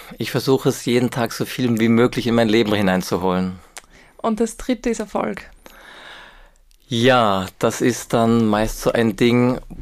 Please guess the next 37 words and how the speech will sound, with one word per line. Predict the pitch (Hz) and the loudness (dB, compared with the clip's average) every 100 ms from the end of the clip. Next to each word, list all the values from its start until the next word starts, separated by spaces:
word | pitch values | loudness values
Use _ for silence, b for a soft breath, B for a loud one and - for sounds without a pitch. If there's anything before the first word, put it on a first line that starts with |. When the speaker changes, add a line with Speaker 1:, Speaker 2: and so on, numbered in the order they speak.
| 117 | -2
Speaker 1:
woran | 113 104 110 117 | 0 2 2 4
man | 117 113 | 2 2
das | 117 - | 0 0
misst. | 117 135 165 - | 2 2 0 -4
Ist | 135 | -2
das | 131 - - | -2 -4 -2
der | 123 | 0
Erfolg, | - - 127 123 - | 0 0 2 2 2
den | 120 117 | 0 2
man | 110 110 | 2 2
am | 107 104 | 0 0
Bankkonto | 87 107 135 156 139 147 | 0 -2 -2 -2 0 0
sieht | 135 143 135 135 | 0 2 2 2
oder | 117 | 2
der | 127 | 2
Erfolg, | 120 - 120 117 - | 0 0 0 0 0
der | 120 | -2
so | 120 | 0
von | 107 127 | -2 0
der | 120 | 0
Erfüllung | - 113 - 147 143 151 | 0 -4 0 2 4 2
kommt? | - 139 139 135 B | 0 2 2 0 B
Speaker 2:
Mhm. | 220 247 262 B B B B - | 0 0 -4 B B B B 2
Speaker 1:
Bestenfalls | 160 160 160 151 131 - | 2 2 -2 0 0 0
geht | 139 | 0
das | 135 - | 0 0
irgendwie | 139 139 120 123 | 2 2 2 2
Hand | 113 117 | 0 0
in | 123 98 | 0 0
Hand. | 101 117 120 - B B - - - | 0 0 -4 -10 B B -20 -20 -6
Ähm, | 104 104 107 110 | -2 0 0 0
Erfolg | 110 - 123 117 | -2 0 0 0
bedeutet | 135 123 - | 0 -2 -2
für | 120 | -2
mich | 117 - | -2 -2
vor | - | -2
allem, | 101 110 110 113 | 0 2 2 0